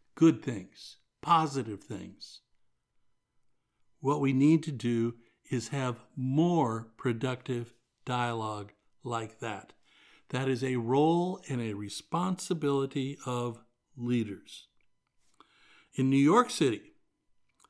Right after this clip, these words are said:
the nation's largest school district, one hundred and ten thousand educators, also working under an expired contract.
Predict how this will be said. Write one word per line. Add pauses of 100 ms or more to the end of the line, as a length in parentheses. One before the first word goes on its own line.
(120)
the
nation's
largest
school
district, (460)
one
hundred
and
ten
thousand
educators, (520)
also (760)
working (480)
under
an
expired (600)
contract.